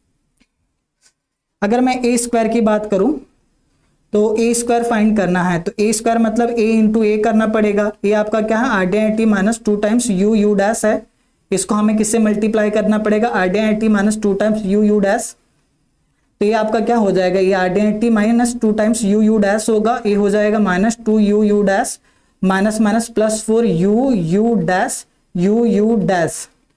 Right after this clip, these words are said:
ये हो जाएगा identity minus four times U U dash। But यहाँ पर देखो आप लोगों को दिया गया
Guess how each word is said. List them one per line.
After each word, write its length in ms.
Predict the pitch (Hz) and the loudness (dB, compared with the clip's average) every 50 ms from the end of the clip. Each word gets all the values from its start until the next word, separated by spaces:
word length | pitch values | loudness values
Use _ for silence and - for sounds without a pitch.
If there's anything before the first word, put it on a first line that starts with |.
| _ _ _ _ _ - | _ _ _ _ _ -2
ये 80 | 202 | 0
हो 180 | 214 220 214 202 | 2 2 2 2
जाएगा 440 | 190 208 202 202 214 208 214 226 254 233 | 2 2 2 2 0 0 0 0 0 0
identity 680 | 196 180 185 180 208 220 214 220 214 220 226 240 240 220 | 0 0 0 0 0 0 0 0 0 0 0 2 2 2
minus 420 | 196 180 180 185 214 240 233 - - | 2 2 0 0 0 -2 -2 -6 -8
four 400 | - - 220 220 233 233 240 240 | -4 -2 0 2 2 2 0 0
times 320 | 208 196 233 262 254 - 220 | 0 0 0 0 0 0 0
U 260 | 185 185 202 208 214 208 214 | 0 2 2 2 2 2 2
U 120 | 220 220 196 | 2 2 0
dash। 360 | 196 190 226 285 - - - _ _ _ _ _ _ _ _ _ _ _ _ | 0 0 0 -2 -4 -8 -12 _ _ _ _ _ _ _ _ _ _ _ _
But 220 | - 190 220 208 220 | -2 0 0 0 0
यहाँ 260 | 214 214 202 226 247 | 0 0 0 0 0
पर 140 | 226 277 240 | 0 0 0
देखो 200 | 254 240 247 254 | 0 0 0 0
आप 160 | 247 226 208 226 | 0 0 2 0
लोगों 180 | 220 214 233 | 2 2 2
को 120 | 220 240 240 | 2 0 0
दिया 280 | 180 185 185 190 185 185 | 0 0 0 2 0 0
गया 140 | 175 185 | 0 0